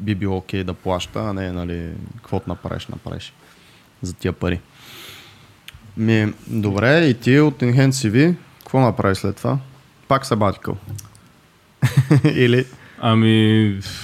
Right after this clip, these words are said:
Speaker 2: да, имаше някакъв sabbatical. А, всъщност ние с Жорката с-, веднага след това, нали, седнахме и бяхме такива, „Добре, какво правим, нали?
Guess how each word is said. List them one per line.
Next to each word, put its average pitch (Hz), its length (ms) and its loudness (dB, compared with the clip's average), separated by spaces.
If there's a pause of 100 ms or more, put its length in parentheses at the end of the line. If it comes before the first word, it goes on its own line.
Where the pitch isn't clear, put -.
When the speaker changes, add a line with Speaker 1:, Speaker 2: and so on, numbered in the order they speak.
(240)
Speaker 2:
да, 113 500 0
имаше 139 380 0
някакъв - 400 -6
sabbatical. 98 800 -2
А, 95 640 -2 (220)
всъщност - 440 -6
ние 110 180 0
с 107 180 -6
Жорката 110 580 -2
с-, - 240 -18
веднага 110 400 0
след 98 240 -4
това, 87 260 -4
нали, 80 240 -6
седнахме 90 520 -6
и 90 40 -4
бяхме 87 380 -6
такива, 90 280 -8
„Добре, 87 340 0 (480)
какво - 260 -10
правим, 92 360 -2
нали? 76 180 -12